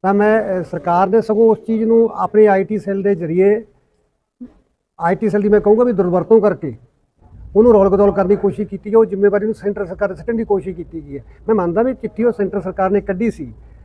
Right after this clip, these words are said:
ਪਰੰਤੂ ਸੈਂਟਰ ਗੌਰਮੈਂਟ ਨੇ ਪ੍ਰਿੰਸੀਪਲ ਸੈਕਟਰੀ ਸਾਹਿਬ ਦੇ ਕੋਲ ਉਹ ਆਈ ਹੈ।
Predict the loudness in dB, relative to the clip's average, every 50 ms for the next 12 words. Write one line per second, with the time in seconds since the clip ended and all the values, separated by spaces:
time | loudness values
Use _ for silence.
0 | -20 -6 -4 -4 0 0 -2 -2 -2 -4 -2 -2 -2 0 0 0 0 0 -2 -2
1 | -2 -4 -4 -2 -2 -4 -4 -4 -6 -6 -6 -10 -8 -6 -6 -6 -6 -8 -14 -10
2 | -10 -8 -8 -8 -10 -16 _ -20 _ -20 _ _ 0 0 2 2 2 0 0 0
3 | -2 -2 -4 -6 -8 -4 -2 -2 -2 -2 -2 -4 -4 -6